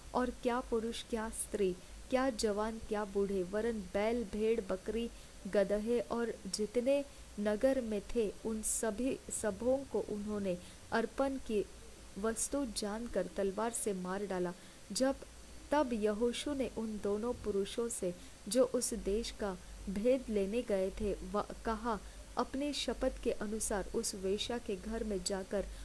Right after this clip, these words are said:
उसको और जो उसके पास हो उन्हें भी निकाल ले आओ।" तब वे दोनों जवान भेदिए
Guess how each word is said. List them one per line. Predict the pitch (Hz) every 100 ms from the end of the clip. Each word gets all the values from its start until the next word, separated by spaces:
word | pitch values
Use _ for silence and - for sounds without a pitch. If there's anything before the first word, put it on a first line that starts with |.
| - -
उसको | 262 - 277 254 -
और | 220 208
जो | 196 226 233
उसके | - 214 - 208
पास | - 190 208 - -
हो | 226 214 -
उन्हें | 214 214 214
भी | 220 196 - - -
निकाल | 214 220 233 226 240 -
ले | 202 196
आओ।" | - 196 175 185 - - -
तब | 277 240
वे | 208 240
दोनों | 196 220 226 247 190
जवान | 185 208 208 233 233
भेदिए | 196 208 208 202 247 254